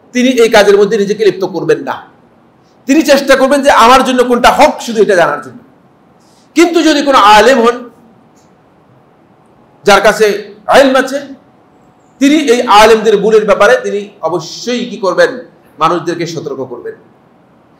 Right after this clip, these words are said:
এটা আলেমদের দায়িত্ব। এই সতর্ককরণ এই জন্য নয় যে ওই আলেমের মান নষ্ট করার জন্য, ওই আলেমের ইজ্জত নষ্ট করার জন্য,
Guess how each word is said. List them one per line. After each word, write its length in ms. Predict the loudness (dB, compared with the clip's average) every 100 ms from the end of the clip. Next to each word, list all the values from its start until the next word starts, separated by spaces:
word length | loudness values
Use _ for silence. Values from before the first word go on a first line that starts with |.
| _
এটা 140 | -2 2
আলেমদের 580 | 4 6 4 4 2 2
দায়িত্ব। 360 | 0 -2 -16 -20 _ _ _ _ _ _ _ _ _ _ _ _ _ _ _ _ _ _ _ _ _ -2 2
এই 100 | 4
সতর্ককরণ 640 | 4 2 4 2 4 2
এই 120 | 2
জন্য 200 | 2 2
নয় 220 | 4 4 4
যে 240 | 4 4
ওই 80 | 6
আলেমের 400 | 6 6 6 4
মান 200 | 4 4
নষ্ট 260 | 2 0
করার 220 | 2 2 2
জন্য, 160 | -4 -16 _ _ _ _ _ _ _ _ _ _ _ _ _ _ _ _ _ -20 -20 _ -2
ওই 140 | 0
আলেমের 420 | 2 4 4 4
ইজ্জত 380 | 2 2 0 2
নষ্ট 180 | -2 0
করার 260 | 2 2 2
জন্য, 220 | 0